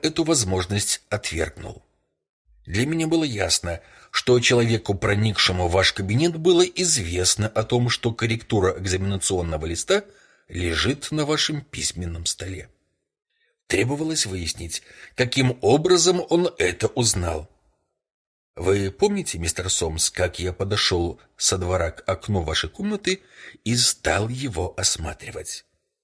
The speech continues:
Вы предположили, будто я думаю, что кто-нибудь мог проникнуть в ваш кабинет через окно.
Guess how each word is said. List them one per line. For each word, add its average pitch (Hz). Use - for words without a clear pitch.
Вы 92
предположили, 98
будто 98
я 98
думаю, 101
что 98
кто-нибудь 101
мог 101
проникнуть 101
в 98
ваш 107
кабинет 117
через 147
окно. 95